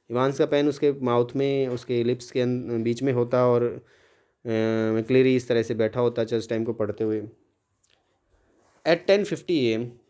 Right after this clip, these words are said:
the receiver crackled to life and the governor realized he had almost forgotten Evans for a few minutes।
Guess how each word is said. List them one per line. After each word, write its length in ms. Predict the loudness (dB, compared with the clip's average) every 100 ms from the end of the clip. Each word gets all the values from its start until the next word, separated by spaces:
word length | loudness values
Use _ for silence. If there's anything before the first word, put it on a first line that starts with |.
| -6 -2
the 100 | 0
receiver 360 | 0 4 4
crackled 600 | 4 2 0 2 2 4
to 140 | 2 2
life 340 | 4 4 2
and 440 | -2 -6 -2 -2 -2
the 60 |
governor 480 | 2 4 4 2 2
realized 680 | 2 2 2 4 2 0 -6 -14 _ _ _ _ _ _ _ _ _ _ _ _ -4
he 180 | 2 2
had 180 | 4 4 2
almost 360 | 2 -2 -4 -4
forgotten 360 | -2 2 2 2
Evans 440 | 0 0 -2 -4
for 100 | -2
a 80 | -2
few 180 | -2 -6
minutes। 440 | -4 -6 -8 -12